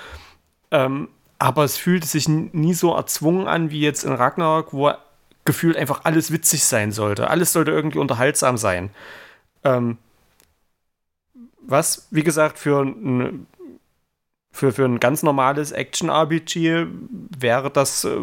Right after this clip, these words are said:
vollkommen okay. Aber für so ein Spiel, was eigentlich, was halt eigentlich aus so einer ernsten Serie, so, man, man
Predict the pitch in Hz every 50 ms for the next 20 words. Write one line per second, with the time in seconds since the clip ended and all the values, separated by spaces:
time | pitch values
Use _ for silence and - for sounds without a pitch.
0 | - - - - 151 - 147 135 - 143 131 131 131 - - - - 175 208 233
1 | - - _ _ _ _ _ _ _ _ _ _ _ _ _ _ _ _ _ _
2 | _ _ _ _ _ - - 151 143 139 135 - - 147 139 131 139 135 131 -
3 | - 151 156 170 160 151 131 - - 139 139 147 160 143 - 143 139 135 - -
4 | - - - - - - _ _ _ _ _ _ _ _ _ _ _ _ _ _
5 | _ _ _ _ _ _ _ _ _ _ _ _ _ _ _ _ _ _ _ -
6 | 160 - - - - - - 165 - 165 156 156 165 185 175 175 156 - 165 151
7 | 151 143 - 143 165 175 - - - 165 151 135 139 143 151 165 170 175 175 175
8 | 170 165 151 156 156 156 156 156 151 156 147 156 160 156 156 143 143 147 143 147
9 | 147 143 147 - - - - -